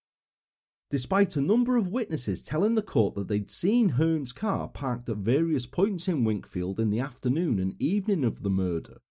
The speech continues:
and the circumstantial evidence, as we've heard, when he came to give evidence on his own behalf, Hearn maintained the story that he'd told police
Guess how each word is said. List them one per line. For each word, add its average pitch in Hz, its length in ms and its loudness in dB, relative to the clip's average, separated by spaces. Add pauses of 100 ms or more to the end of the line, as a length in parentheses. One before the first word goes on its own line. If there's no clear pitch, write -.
(240)
and 95 140 -4
the 92 60 -2
circumstantial 127 1000 2
evidence, 139 560 -4
as 98 160 -4
we've 104 200 -2
heard, 123 440 -2 (380)
when - 140 2
he 233 80 4
came 240 280 2
to 180 140 -6
give 202 160 2
evidence 190 440 -2
on 165 100 0
his 131 120 2
own 208 220 2
behalf, - 560 -4 (240)
Hearn 180 320 4
maintained 151 500 2
the 190 60 -4
story 185 500 4
that 87 140 -4
he'd 101 200 -2
told 185 360 -2
police 135 480 -4